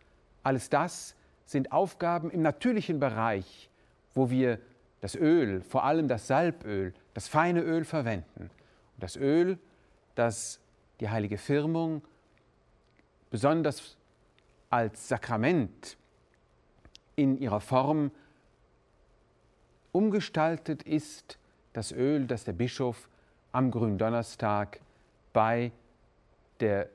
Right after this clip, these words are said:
Krisammesse in feierlicher Form weiht und das von der Kathedrale des Bischofs ausgesandt wird in alle Pfarreien,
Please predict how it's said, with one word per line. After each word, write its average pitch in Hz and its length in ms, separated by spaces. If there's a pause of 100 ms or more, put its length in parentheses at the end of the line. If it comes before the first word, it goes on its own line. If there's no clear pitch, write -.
Krisammesse 131 920 (480)
in 104 280 (180)
feierlicher 120 1040
Form 104 440
weiht 110 520 (280)
und 104 120
das 113 140
von 104 280 (340)
der 107 80
Kathedrale 117 560
des 127 160
Bischofs 143 500
ausgesandt 131 880
wird - 480 (340)
in 117 120
alle 139 220
Pfarreien, 113 560